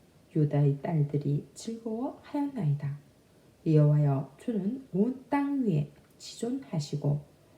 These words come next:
모든 신들보다 위에 계시니이다. 여호와를 사랑하는 너희여 악을 미워하라.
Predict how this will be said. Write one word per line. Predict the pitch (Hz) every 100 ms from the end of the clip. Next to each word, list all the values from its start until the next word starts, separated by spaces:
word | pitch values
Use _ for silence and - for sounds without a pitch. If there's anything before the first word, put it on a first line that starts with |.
| _ -
모든 | 156 151 151
신들보다 | 147 - 156 147 143 143 147 143 - 180
위에 | 208 220 220 277 - -
계시니이다. | - 151 - 247 - 160 147 147 139 - _ _ _ _ _ _ 170
여호와를 | 165 165 160 165
사랑하는 | - - 202 202 202 208 -
너희여 | 180 220 196 147 131 - _ _ - _ _ _ -
악을 | 175 151 147 143
미워하라. | 196 196 214 214 202 156